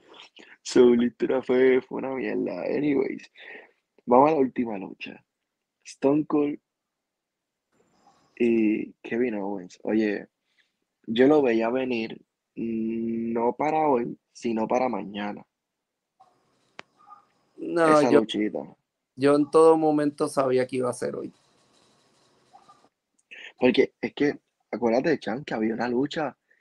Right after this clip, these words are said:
Speaker 1: que la terminaron quitando.
Speaker 2: Claro.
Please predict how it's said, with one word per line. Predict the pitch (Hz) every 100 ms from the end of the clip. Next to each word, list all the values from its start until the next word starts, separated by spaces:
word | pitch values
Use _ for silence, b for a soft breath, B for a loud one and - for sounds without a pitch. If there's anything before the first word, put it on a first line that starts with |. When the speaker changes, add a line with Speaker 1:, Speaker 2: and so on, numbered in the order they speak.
| _
Speaker 1:
que | - 107
la | 104
terminaron | 110 107 101 101 107
quitando. | 110 113 101 160 156 - _ _ _ _ _ _ _ _ - - _
Speaker 2:
Claro. | 107 110 101 104 113